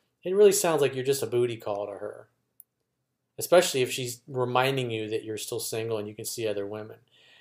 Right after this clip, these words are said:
That tells me that she's open and sending out the vibe that she's single and looking for a guy that she's gonna feel more attraction for.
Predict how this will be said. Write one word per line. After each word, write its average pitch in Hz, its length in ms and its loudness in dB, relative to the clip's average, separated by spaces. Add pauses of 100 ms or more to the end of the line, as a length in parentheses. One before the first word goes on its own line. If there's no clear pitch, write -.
(320)
That 120 200 -2
tells 135 280 6
me 143 340 2
that 123 140 -4
she's 120 220 -4
open 120 680 0 (440)
and 110 420 -8 (380)
sending 160 500 0
out 139 400 2
the 113 140 -2
vibe 117 720 2
that 117 240 -2
she's - 280 -6
single 113 600 -2
and 110 240 -10
looking 113 300 -6
for 113 160 -4
a 104 80 -6
guy 107 500 0
that 104 200 -6 (340)
she's - 200 -10
gonna 107 200 -4
feel 113 240 -6
more 104 180 -4
attraction 113 500 -4
for. - 380 -14